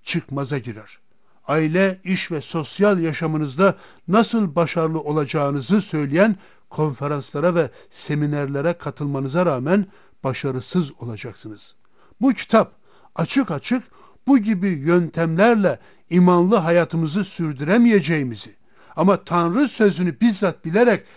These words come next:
yaşayacağımızı söyler. Tanrı'nın sözünü öğretme gayretim bu nedenledir. İşte bu yüzden Hoşea kitabını bile öğretme çabasındayım. İnsanlar bilgisizlikten dolayı yok oluyorlar.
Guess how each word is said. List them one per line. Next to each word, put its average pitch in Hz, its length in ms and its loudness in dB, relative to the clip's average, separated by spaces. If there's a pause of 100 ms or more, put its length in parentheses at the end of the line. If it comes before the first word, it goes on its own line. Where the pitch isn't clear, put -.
(120)
yaşayacağımızı 139 920 -4
söyler. - 460 -16 (640)
Tanrı'nın 139 500 -2
sözünü 147 520 -6
öğretme 143 380 -4
gayretim 135 500 -2
bu 175 120 0
nedenledir. 113 600 -6 (380)
İşte 143 420 -8
bu 247 120 4
yüzden 160 400 0 (240)
Hoşea 196 560 0
kitabını 156 500 -4
bile 156 200 -2
öğretme 156 560 -4
çabasındayım. 143 720 -2 (440)
İnsanlar 185 640 4 (320)
bilgisizlikten 180 1080 0
dolayı 175 500 -2 (260)
yok 165 340 -2
oluyorlar. 107 580 -14